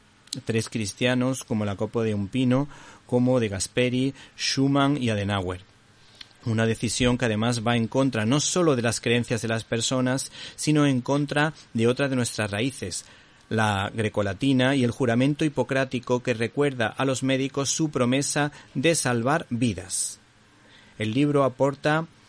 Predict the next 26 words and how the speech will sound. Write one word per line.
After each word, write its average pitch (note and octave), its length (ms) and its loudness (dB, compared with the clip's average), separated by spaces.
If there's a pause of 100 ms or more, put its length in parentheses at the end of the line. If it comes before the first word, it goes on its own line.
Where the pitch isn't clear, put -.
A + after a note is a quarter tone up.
(180)
una B2+ 160 2
serie C3+ 260 0
de C3 80 2
anécdotas C3 600 0
que C3+ 160 -4
sorprenderán A#2+ 680 0
a B2 120 -2
propios D3+ 460 -2
y C3 40 0
extraños, C3+ 640 0
como D3+ 340 -2
que D3+ 140 -2
los C3+ 260 -4
árabes C3+ 560 -2
en A#2 160 -2
la A2 120 -2
Edad A#2+ 160 0
Media B2+ 440 2
operaban B2 460 0
las B2+ 140 -2
cataratas A#2+ 680 -2 (400)
a C3 160 4
las C3 160 2
personas C3 480 0
con A2+ 160 0
éxito, F#2 480 -2